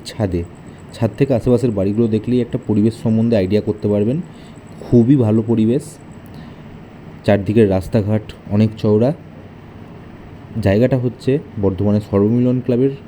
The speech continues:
খুবই কাছে, বর্ধমান শালবাগান অঞ্চলে। আর বাড়ির ঠিক পিছনের দিকটাতেই বরাবর আপনি একটা ফাঁকা জায়গা পাবেন। এই যে জায়গাটা দেখতে পাচ্ছেন, এই জায়গাটা actually পার্ক রেকর্ড আছে, এখানে ভবিষ্যতে একটা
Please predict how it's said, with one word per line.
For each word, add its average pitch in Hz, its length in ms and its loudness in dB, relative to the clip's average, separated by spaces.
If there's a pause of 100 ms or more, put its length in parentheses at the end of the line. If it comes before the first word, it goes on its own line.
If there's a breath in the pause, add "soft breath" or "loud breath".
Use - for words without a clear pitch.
(460 loud breath)
খুবই 151 320 2
কাছে, 95 360 0 (200)
বর্ধমান 101 400 -2 (140)
শালবাগান 104 420 2
অঞ্চলে। 87 420 -2 (760 loud breath)
আর 92 500 0 (520)
বাড়ির 107 300 2 (100)
ঠিক 147 180 2 (220)
পিছনের 131 420 2
দিকটাতেই 131 520 0 (540 loud breath)
বরাবর 123 440 4
আপনি 120 240 -2
একটা 113 180 -4 (100)
ফাঁকা 117 280 0
জায়গা 107 240 2
পাবেন। 113 320 0
এই 117 120 2
যে 123 60 -2
জায়গাটা 120 300 0
দেখতে 113 240 -2
পাচ্ছেন, 123 440 -2
এই 117 100 0
জায়গাটা 113 260 0
actually 160 280 -2 (160)
পার্ক 117 200 0 (120)
রেকর্ড 101 280 0
আছে, 92 160 -4
এখানে 113 160 -2
ভবিষ্যতে 107 380 -2
একটা 135 120 -2